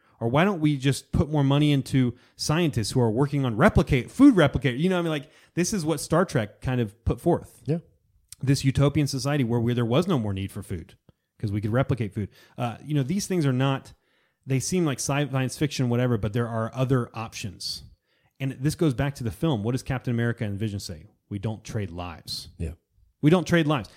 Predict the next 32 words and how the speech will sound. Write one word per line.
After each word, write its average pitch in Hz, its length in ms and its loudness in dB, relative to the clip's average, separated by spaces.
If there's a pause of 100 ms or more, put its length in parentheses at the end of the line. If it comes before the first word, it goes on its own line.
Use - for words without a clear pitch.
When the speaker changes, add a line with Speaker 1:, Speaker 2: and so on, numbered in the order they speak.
Speaker 1:
because 143 240 0
the 131 80 -6
life 156 380 -2
is 127 140 -8
so 190 300 -2
important. 123 540 -2 (200)
We 180 140 2
do 185 200 0
not 165 200 -2
trade 165 220 0
it 117 80 -6
no 131 80 -2
matter 131 300 0
what. 101 440 -4 (160)
Speaker 2:
Right. 71 160 -12 (300)
Speaker 1:
We're 135 120 2
gonna, 156 180 4
we're 139 160 0
gonna 151 140 2
go 135 320 4
out. 120 240 0 (240)
Um, 113 320 -2
and, 131 100 -6
you 127 100 -2
know, 127 120 0
Tony, 151 280 0
and 123 200 -8
the 123 40 2
whole 135 80 0
point 143 240 -2
is 107 100 -4
that 107 240 -6